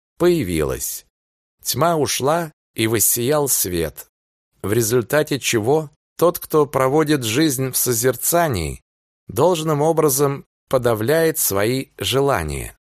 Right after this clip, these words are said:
Аналогичные места содержатся в Кандарака Сутанта и Паталия Сутанта, входящие в Мачхима Никая, смотри переводы Пхикху Нарады и Махинды в издании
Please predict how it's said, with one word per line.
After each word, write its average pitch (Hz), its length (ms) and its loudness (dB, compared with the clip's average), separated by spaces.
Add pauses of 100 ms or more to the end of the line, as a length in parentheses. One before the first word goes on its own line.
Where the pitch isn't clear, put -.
Аналогичные 135 800 -2
места 139 520 0
содержатся 123 1000 0 (180)
в - 120 -16
Кандарака 127 840 2
Сутанта 127 920 -2 (260)
и 127 100 -4
Паталия 156 640 2
Сутанта, 78 840 -4 (340)
входящие 147 840 0 (300)
в - 80 -12
Мачхима 135 680 -2
Никая, 131 720 0 (160)
смотри 98 460 -4
переводы 117 680 0 (420)
Пхикху - 760 -8 (200)
Нарады 127 680 0 (120)
и 120 320 -6
Махинды 98 840 -4
в 87 140 0
издании 135 640 -2